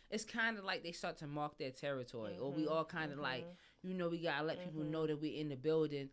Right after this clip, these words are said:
Speaker 1: And it's just like, for me, I don't feel that way. Like, I, I look
Speaker 2: But
Speaker 1: at you
Speaker 2: that's
Speaker 1: as an
Speaker 2: you. Maybe they
Speaker 1: individual.
Speaker 2: intimidated.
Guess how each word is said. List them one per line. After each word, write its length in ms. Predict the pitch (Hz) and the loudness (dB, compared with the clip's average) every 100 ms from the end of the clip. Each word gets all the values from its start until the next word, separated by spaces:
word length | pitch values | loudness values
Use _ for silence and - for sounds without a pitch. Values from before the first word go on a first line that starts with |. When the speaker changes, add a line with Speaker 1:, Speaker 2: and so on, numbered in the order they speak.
| - - | -14 -4
Speaker 1:
And 120 | 240 | 0
it's 100 | 233 | 2
just 140 | 220 196 | 0 2
like, 240 | 170 - - | 0 0 -6
for 120 | 180 | -4
me, 580 | 170 208 269 359 196 180 - | -2 0 0 -2 -6 -8 -6
I 120 | 190 - | -4 -4
don't 100 | - - | -6 -4
feel 180 | 214 214 | 0 2
that 180 | 151 123 | 2 0
way. 180 | 120 123 | -4 -4
Like, 340 | 120 127 117 135 | -2 -4 -6 -6
I, 360 | 185 - - | -6 -6 -2
I 20 | |
look 140 | 226 220 | 0 2
Speaker 2:
But 60 | 240 | 0
Speaker 1:
at 40 | |
you 20 | 175 | 0
Speaker 2:
that's 120 | 170 | -2
Speaker 1:
as 60 | 160 | -4
an 60 | 160 | -2
Speaker 2:
you. 80 | 202 | 2
Maybe 160 | 262 | 2
they 220 | 277 277 | 4 4
Speaker 1:
individual. 0 | |
Speaker 2:
intimidated. 760 | 254 233 233 262 175 151 147 | 4 0 -2 -2 -4 -4 -8